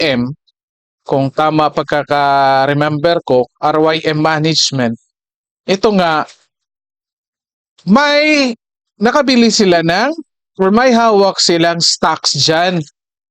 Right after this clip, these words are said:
Kaya maintindihan natin at alam natin na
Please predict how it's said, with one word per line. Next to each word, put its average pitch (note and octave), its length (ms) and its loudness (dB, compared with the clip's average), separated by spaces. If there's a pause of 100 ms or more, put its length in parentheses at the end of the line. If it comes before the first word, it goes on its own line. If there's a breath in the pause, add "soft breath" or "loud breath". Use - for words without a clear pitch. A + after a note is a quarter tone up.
(140)
Kaya A#3+ 560 2
maintindihan A#3+ 720 2
natin F3 640 0
at E3+ 160 -6
alam C4 320 2
natin D3+ 560 0
na B3+ 240 2